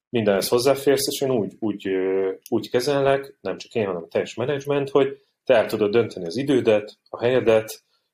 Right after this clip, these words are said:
és, ö, cserébe meg azt a néhány dolgot, amit megkérünk, akkor trackeld. Tehát itt nem az van, hogy akkor te most, izé, órával stoppolod a, mi-, mit csinálsz, hanem mondjuk heti szinten azért írd be, hogy ezzel a feladattal ennyi ment el, azzal az,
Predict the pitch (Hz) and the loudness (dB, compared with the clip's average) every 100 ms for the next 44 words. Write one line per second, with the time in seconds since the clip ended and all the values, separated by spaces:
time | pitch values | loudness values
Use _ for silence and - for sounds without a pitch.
0 | _ 104 101 - - 104 101 101 110 107 | _ -2 0 0 2 4 4 2 2 2
1 | 104 104 104 - 113 107 95 92 98 95 | 2 0 0 -2 0 0 -2 -2 0 0
2 | - 98 95 110 101 - 104 95 98 - | -4 -8 -8 -6 -6 -2 -4 -2 -8 -8
3 | 95 - 92 - 95 87 - 107 104 113 | -8 -4 -6 -4 -8 -10 -6 -4 -2 2
4 | 113 117 101 101 98 104 101 - - _ | 2 2 2 0 2 0 -2 -8 -20 _
5 | - - 104 104 101 98 - 104 101 101 | -8 -4 -2 0 0 -2 -4 -2 0 0
6 | 117 107 98 98 98 98 - 101 - 95 | 2 2 4 4 2 0 -2 -2 -2 0
7 | 98 95 92 95 95 95 104 98 104 - | 2 2 2 2 2 0 -4 -4 -8 -6
8 | 170 160 151 - 131 127 127 127 123 107 | 0 0 0 0 0 0 -2 0 0 0
9 | 107 123 120 113 107 104 101 95 107 101 | -2 -4 0 0 0 0 -2 0 2 4
10 | 98 98 92 92 90 - 95 92 - 98 | 2 0 -2 -4 -4 -4 -4 -4 -4 0
11 | 123 123 113 107 104 107 104 95 87 87 | 0 2 0 0 2 4 4 2 -2 0
12 | 104 107 104 - | 2 2 0 -10